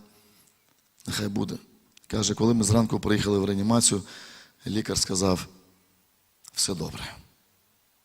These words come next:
Ваша донька буде жити. І в неї буде все добре». Саме в ту мить йому зателефонували і сказали: «Той чоловік був вбитий».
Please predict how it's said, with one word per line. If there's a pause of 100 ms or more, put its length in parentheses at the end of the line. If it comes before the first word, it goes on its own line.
(260)
Ваша
донька (1500)
буде
жити. (840)
І
в
неї
буде
все
добре». (1300)
Саме
в
ту
мить (1300)
йому
зателефонували
і
сказали: (680)
«Той
чоловік (340)
був
вбитий».